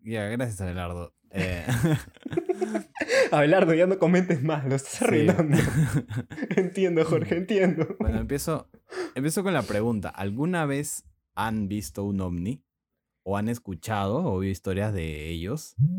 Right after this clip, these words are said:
Speaker 1: Tú me
Speaker 2: Muy
Speaker 1: contaste una
Speaker 2: buena.
Speaker 1: vez que por encima de tu casa, creo,
Speaker 2: Mi viejo, sí.
Speaker 1: tu papá vio un ovni. Bueno.
Speaker 2: Mi viejo se quedó una hora grabando el ovni y
Speaker 1: Grabándolo.
Speaker 2: llamando a toda la familia.
Speaker 1: <laughs>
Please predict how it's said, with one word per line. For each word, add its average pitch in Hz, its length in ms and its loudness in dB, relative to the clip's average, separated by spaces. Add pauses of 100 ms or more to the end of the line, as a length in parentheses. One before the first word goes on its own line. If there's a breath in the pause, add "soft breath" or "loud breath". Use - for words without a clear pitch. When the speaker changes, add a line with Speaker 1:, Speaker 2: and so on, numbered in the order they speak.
(320)
Speaker 1:
Tú 151 80 4
me 185 60 4
Speaker 2:
Muy 185 60 2
Speaker 1:
contaste 120 300 0
una 139 140 0
Speaker 2:
buena. 104 140 0
Speaker 1:
vez 104 200 -2
que 87 460 -4 (340)
por 92 160 -6
encima 101 280 -4
de 110 60 -4
tu 87 180 -12
casa, 90 320 -6
creo, 85 340 -6
Speaker 2:
Mi 131 140 -2
viejo, 135 320 -4
sí. 127 300 -14
Speaker 1:
tu 92 120 -6
papá 87 300 -6
vio 87 200 -4 (100)
un 82 160 -8
ovni. 76 280 -12
Bueno. 90 380 -4
Speaker 2:
Mi 120 140 -4
viejo 135 220 0
se 151 160 -6
quedó 127 300 -2
una 151 240 0
hora 147 360 -2 (120)
grabando 123 440 0
el 120 60 0
ovni 90 60 0
y - 60 -2
Speaker 1:
Grabándolo. 90 300 -4
Speaker 2:
llamando 131 340 2
a 160 40 0
toda 147 180 0
la 143 100 -2
familia. 113 460 -6
Speaker 1:
<laughs> - 760 -6